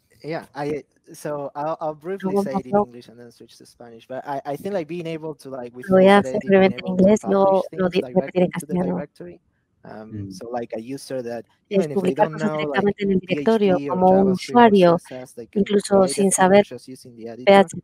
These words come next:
Speaker 2: P
Speaker 1: and
Speaker 2: ni
Speaker 1: share it
Speaker 2: Java ni
Speaker 1: and
Speaker 2: nada.
Speaker 1: publish it, like, the
Speaker 2: Crear
Speaker 1: same
Speaker 2: algo
Speaker 1: block patterns.
Speaker 2: en el editorio,
Speaker 1: Um,
Speaker 2: en,
Speaker 1: I think
Speaker 2: en
Speaker 1: those,
Speaker 2: el
Speaker 1: like, that sort of making
Speaker 2: directorio y
Speaker 1: that,
Speaker 2: publicarlo.
Speaker 1: um,
Speaker 2: Creo que eso
Speaker 1: allowing people,
Speaker 2: sería
Speaker 1: like, easier access to, to publishing and
Speaker 2: el
Speaker 1: sharing things
Speaker 2: permitir
Speaker 1: there.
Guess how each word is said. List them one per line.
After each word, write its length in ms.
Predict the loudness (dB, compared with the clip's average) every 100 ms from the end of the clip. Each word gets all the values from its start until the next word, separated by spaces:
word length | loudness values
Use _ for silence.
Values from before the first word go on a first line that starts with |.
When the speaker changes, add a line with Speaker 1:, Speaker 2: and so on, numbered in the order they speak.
| -4
Speaker 2:
P 60 | 0
Speaker 1:
and 260 | 0 0
Speaker 2:
ni 120 | -4 -6
Speaker 1:
share 200 | -6 -6
it 40 | -8 -12
Speaker 2:
Java 380 | _ -16 -12 -10
ni 60 | -8
Speaker 1:
and 80 |
Speaker 2:
nada. 240 | -4 -2 -4
Speaker 1:
publish 100 | -6 -14
it, 40 | -20 _ -18
like, 100 | 4
the 60 |
Speaker 2:
Crear 160 | 8 10
Speaker 1:
same 100 | 10
Speaker 2:
algo 200 | 8 4 0
Speaker 1:
block 120 | -2
patterns. 440 | -8 -16 -20 -20 -6
Speaker 2:
en 120 | 2
el 60 | 2
editorio, 500 | 4 0 0 0 -4 _ _ _ -8
Speaker 1:
Um, 80 | -6
Speaker 2:
en, 80 | -6
Speaker 1:
I 40 |
think 200 | -6 -4
Speaker 2:
en 80 | 0
Speaker 1:
those, 220 | 2 0 -2
Speaker 2:
el 40 | -4
Speaker 1:
like, 60 | -6 -10
that 160 | -12
sort 180 | -12 -14
of 180 | -14 _ _ -20 -14
making 60 |
Speaker 2:
directorio 380 | -6 -2 2 2
y 20 |
Speaker 1:
that, 80 | 0 _
Speaker 2:
publicarlo. 600 | -12 -10 -2 0 0 -4
Speaker 1:
um, 200 | -8 -16 _ _ _ -4
Speaker 2:
Creo 240 | 2 2
que 80 | 2
eso 140 | -2 -2
Speaker 1:
allowing 100 | 2
people, 280 | 4 6 4
Speaker 2:
sería 160 | 2
Speaker 1:
like, 260 | -2 -6 -12
easier 320 | -14 -14 -14
access 460 | -12 -16 -20 -20 _
to, 320 | -20 -20 -20 _ _ _
to 60 | -12
publishing 480 | -12 -12 -16 -20
and 80 | -20
Speaker 2:
el 40 | -18
Speaker 1:
sharing 280 | -4 2 4
things 80 |
Speaker 2:
permitir 540 | 4 2 0 2 0 0
Speaker 1:
there. 260 | -12 -20